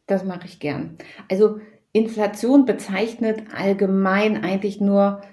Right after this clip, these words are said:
eine anhaltende Erhöhung des Preisniveau-, äh, Preisniveaus für Güter und Dienstleistungen. Also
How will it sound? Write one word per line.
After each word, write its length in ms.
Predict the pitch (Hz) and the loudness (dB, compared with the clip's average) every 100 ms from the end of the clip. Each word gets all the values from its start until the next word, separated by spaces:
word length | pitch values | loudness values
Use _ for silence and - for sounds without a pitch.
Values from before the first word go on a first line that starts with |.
| _ | _
eine 580 | 185 185 180 180 - - - _ _ _ _ _ | -6 -2 0 0 -2 -6 -16 _ _ _ _ _
anhaltende 880 | 196 214 208 190 190 190 202 190 | -2 0 0 2 2 0 0 0
Erhöhung 460 | 180 175 175 185 190 | 0 -2 0 0 0
des 240 | 175 - | -4 -8
Preisniveau-, 800 | - 180 180 - 190 180 180 - - | -10 -4 -4 0 -2 0 -4 -6 -4
äh, 200 | 180 170 | -2 -2
Preisniveaus 880 | 170 165 175 185 175 170 170 170 - | -4 -6 -4 -4 -6 -4 -6 -6 -12
für 800 | - 185 180 175 170 165 147 - | -8 -2 0 2 4 2 0 -2
Güter 320 | 202 196 160 | -2 0 -2
und 160 | 156 139 | -2 0
Dienstleistungen. 920 | 170 165 - 135 131 131 - 143 139 | 0 0 -2 -2 -2 -4 -4 0 0
Also 340 | 160 160 170 | 0 -2 -4